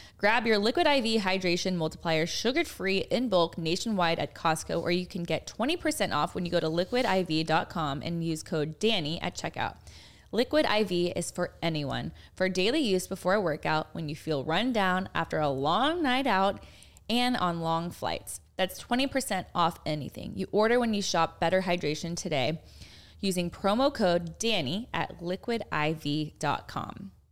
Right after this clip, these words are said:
There's a million things every day we have to think about as parents. <sighs> You're telling me. Did they sleep enough last night? What time is dance class?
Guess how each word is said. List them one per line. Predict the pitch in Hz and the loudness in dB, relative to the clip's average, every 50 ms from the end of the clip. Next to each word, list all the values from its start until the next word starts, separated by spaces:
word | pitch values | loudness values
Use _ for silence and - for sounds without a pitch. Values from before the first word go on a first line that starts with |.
| _ _ _ - - - - - - - - - - - - - - - _ _ _ - | _ _ _ -20 -20 -20 -20 -20 -20 -20 -20 -20 -20 -20 -20 -20 -20 -20 _ _ _ 4
There's | 262 294 285 | 4 6 6
a | 294 | 6
million | 277 269 277 320 440 508 508 440 302 | 6 6 4 4 4 2 2 0 0
things | - 220 202 202 214 - - - - | 2 4 4 4 4 2 0 -2 0
every | - 269 262 269 339 349 | 2 2 4 4 4 4
day | 277 214 190 170 165 165 165 | 6 6 6 6 8 6 6
we | 180 | 6
have | 208 190 202 202 | 4 4 2 2
to | - 233 | 0 -2
think | - 180 180 175 | 0 0 0 2
about | 175 - 170 160 - | 2 2 2 2 2
as | - 160 165 - | 0 -2 -2 -2
parents. | - - 170 151 135 135 123 - - - - - - - - - - - | -2 -2 0 0 0 -2 -4 -4 -6 -10 -10 -10 -10 -12 -12 -10 -12 -12
<sighs> | - - - - - - - - | -14 -16 -20 -20 -20 -20 -12 -6
You're | 165 160 147 | -6 -4 -4
telling | - - 156 147 143 143 147 151 | -4 -4 -4 -4 -4 -4 -4 -4
me. | 151 143 - - - - - - - - - - - - - - - - - - - | -6 -6 -8 -10 -14 -14 -6 0 2 2 4 4 2 0 -2 -6 -10 -16 -16 -2 2
Did | 214 220 202 | 4 4 6
they | 214 208 | 6 4
sleep | 196 - - 165 165 170 | 4 4 2 2 4 4
enough | 214 226 240 247 262 - 294 | 6 6 6 4 4 4 4
last | 285 277 285 - - 311 | 4 4 4 2 2 4
night? | 294 302 330 294 - - - - - - | 4 4 4 2 0 -4 -12 -20 -8 -2
What | - 226 240 | 0 0 0
time | - 262 262 294 302 | 2 2 4 4 4
is | 320 294 220 | 4 2 2
dance | - 214 247 330 370 - | 2 2 2 2 0 0
class? | - 202 175 127 80 185 - - - | 2 2 4 4 2 0 -2 -6 -10